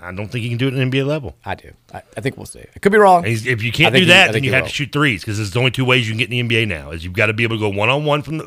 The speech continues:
Speaker 1: one on one, or you have to be able to shoot threes.
Speaker 2: I definitely think Banchero and Jabari both can do that. Jabari's probably
Speaker 1: Jabari can do it. He can
Speaker 2: he's a
Speaker 1: shoot
Speaker 2: better
Speaker 1: threes.
Speaker 2: outside shooter now than, than Banchero is. At Holmgren, I
Speaker 1: Boy,
Speaker 2: just
Speaker 1: way better, <laughs> actually, I think. I mean,
Speaker 2: Texas says
Speaker 1: statistically.
Speaker 2: Rancho. Like, you,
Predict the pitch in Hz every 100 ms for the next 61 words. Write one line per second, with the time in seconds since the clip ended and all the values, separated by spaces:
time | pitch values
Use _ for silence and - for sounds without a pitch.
0 | 110 113 131 147 175 143 131 - - _
1 | 104 110 98 98 104 95 110 87 80 62
2 | - _ - _ _ - 120 104 160 160
3 | 147 131 131 123 117 - _ _ - 117
4 | 113 - 120 117 110 101 101 107 101 104
5 | 95 107 104 101 101 104 123 131 - 123
6 | 139 240 254 151 123 95 85 - 165 170
7 | 196 165 156 135 123 120 - 120 104 95
8 | 92 95 95 92 92 95 104 98 92 92
9 | 90 _ _ _ _ 101 110 190 196 165
10 | 135 127 156 160 78 90 117 - - -
11 | - - - 95 - 101 101 101 104 104
12 | - - 160 - 139 107 110 120 143 139
13 | 139 104 123 170 180 185